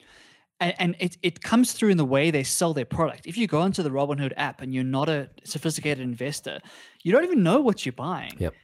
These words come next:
Speaker 1: Like, like, it's so easy. Within a couple clicks, you click on a green button or a red button as we th-, you think it's gonna go up or you think it's gonna go down. It really is like gambling in a sense. And a lot of these investors don't know what they're doing. And that's what this,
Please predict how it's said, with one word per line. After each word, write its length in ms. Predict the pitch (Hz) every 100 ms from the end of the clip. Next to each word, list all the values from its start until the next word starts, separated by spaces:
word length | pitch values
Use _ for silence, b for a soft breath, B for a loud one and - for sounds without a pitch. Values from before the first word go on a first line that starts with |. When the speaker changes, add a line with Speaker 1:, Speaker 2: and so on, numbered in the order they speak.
| _
Speaker 1:
Like, 140 | 170 -
like, 160 | 165 170 - - _
it's 340 | - 156 151 175
so 280 | - 294
easy. 280 | 285 247 208
Within 200 | 175 196
a 40 | 185
couple 260 | 254 294
clicks, 340 | - 262 - -
you 60 |
click 200 | - 240
on 120 | 220 202
a 40 |
green 340 | 160 185 220
button 260 | 208 208 196
or 160 | 185 156
a 20 |
red 240 | 202 233
button 240 | 135 127 127
as 140 | 135
we 160 | 139 151
th-, 160 | 165
you 100 | -
think 180 | 139 196
it's 100 | 196
gonna 100 | 180
go 100 | 160
up 160 | 151 165
or 40 |
you 80 | 143
think 120 | 175
it's 120 | 165
gonna 160 | 165 151
go 120 | 147
down. 380 | 143 196 73 - B B B -
It 260 | 170 160
really 380 | 180 254 269 180
is 280 | 185 175 -
like 160 | 151 147 _
gambling 460 | 156 254 233 123 127
in 80 |
a 60 | 123
sense. 360 | - - - -
And 120 | 160
a 20 |
lot 220 | 160 175
of 60 | 220
these 120 | 226
investors 480 | 185 147 156 - 139
don't 320 | - 139 156
know 140 | 135 135
what 160 | 123
they're 120 | 120
doing. 320 | 110 120 - - B B B _
And 120 | 160
that's 200 | 170 -
what 100 | 214
this, 160 | 170 160